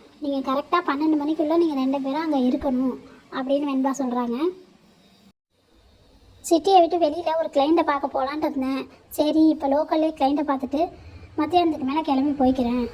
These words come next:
அப்படின்னு விஜய் சொல்றாங்க. விஜய் மல்லியை பார்த்து சொல்றாங்க, "மே-, பேரண்ட்ஸ் மீட்டிங் நம்ம ரெண்டு பேரும் போகணும்ல, நீ மத்தியானம் ஒரு ஆட்டோ பிடிச்சி வந்துரு, நான் அப்படியே அங்க வந்துடுறேன்" அப்படின்னு சொல்றாங்க. அதுக்கு மல்லி சரின்னு சொல்றாங்க.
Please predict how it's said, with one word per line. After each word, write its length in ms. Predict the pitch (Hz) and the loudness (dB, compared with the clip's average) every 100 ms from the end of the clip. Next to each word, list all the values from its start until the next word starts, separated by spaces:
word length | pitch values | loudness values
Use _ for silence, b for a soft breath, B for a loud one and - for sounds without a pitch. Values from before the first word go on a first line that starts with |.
| - - | -10 -8
அப்படின்னு 320 | 262 254 294 | -6 -4 -4
விஜய் 280 | 294 269 277 | -2 -2 0
சொல்றாங்க. 380 | 247 240 233 226 277 427 - - _ | -2 -4 -6 -6 -8 -10 -16 -20 _
விஜய் 260 | - 294 349 | -10 -2 0
மல்லியை 300 | 311 277 330 | 2 0 0
பார்த்து 300 | 311 269 320 | 0 -2 2
சொல்றாங்க, 340 | 285 269 277 277 | 2 2 0 0
"மே-, 260 | 277 269 277 | 0 0 -2
பேரண்ட்ஸ் 420 | - 294 339 330 | 2 4 4 4
மீட்டிங் 320 | - 277 285 277 | 0 0 2 2
நம்ம 160 | 247 247 | 2 2
ரெண்டு 140 | 254 | 0
பேரும் 220 | 269 302 | 0 2
போகணும்ல, 440 | 302 269 294 262 254 | 4 6 6 6 4
நீ 120 | 311 269 | 4 2
மத்தியானம் 440 | 247 240 262 285 | 0 0 0 2
ஒரு 80 | 269 | 2
ஆட்டோ 240 | 254 269 | 0 0
பிடிச்சி 260 | 302 247 277 | 0 0 2
வந்துரு, 380 | 262 254 269 277 349 B B B B | 4 4 4 4 2 B B B B
நான் 240 | - 302 302 | -2 2 2
அப்படியே 240 | - 277 | 4 4
அங்க 220 | 294 285 | 6 4
வந்துடுறேன்" 520 | 240 247 277 254 247 277 | 2 4 4 4 2 0
அப்படின்னு 340 | 247 254 285 | 0 0 0
சொல்றாங்க. 420 | 294 247 269 254 277 | 0 0 0 0 0
அதுக்கு 240 | 285 262 254 | 0 0 0
மல்லி 300 | 247 269 320 | 0 0 -4
சரின்னு 480 | - 262 262 302 302 | -4 -2 0 -2 -2
சொல்றாங்க. 400 | 240 240 233 | -4 -4 -10